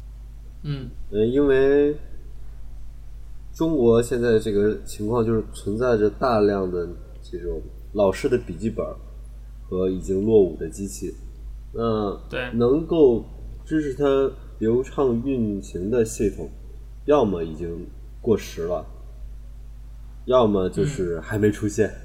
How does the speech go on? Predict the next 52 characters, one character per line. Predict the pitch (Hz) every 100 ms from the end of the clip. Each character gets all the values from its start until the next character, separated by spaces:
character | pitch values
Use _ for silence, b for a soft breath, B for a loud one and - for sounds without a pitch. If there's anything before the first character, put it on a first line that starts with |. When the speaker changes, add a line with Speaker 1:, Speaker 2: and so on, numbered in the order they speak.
| - - - - - - - - - - - -
Speaker 1:
对。 | 131 120 - - -
Speaker 2:
而 | 120
且 | 139 135
很 | 127
多 | 107 165
时 | 143
候， | 139 143 117 - - - - - - -
你 | 127 120
做， | - 156 104 104 - - -
你 | 113 117 113 101
有 | 113 104
一 | 110
个， | 135 123 110 - - 101
比 |
如 | 104
说 | 117 147 117 92
你 | 101 98 92 - - 98
有 | 95
一 |
个 | 95
即 | 95 98
将 | 104 104 101 82 - - - - - -
已 | 90
经 | 107 -
退 | 156
役 | 139 139
的 | 95
笔 | 80
记 | 82
本 | 90 80
儿， | 76
你 | 92
想 | 107 90
让 | 104
它 | 107
发 | 117
挥 | 117 107
余 | 90 92
热， | 117 92 - - - - - - - - - - - - -
那 | 139
么 | 117 107 - - - -
这 | - 131
个 | 107 95
基 | 127 123
于 | 127
安 | 127 131
卓 | 110 98
的 | 123
这 | 113
个 |
系 | 98 - 98
统 | 87 -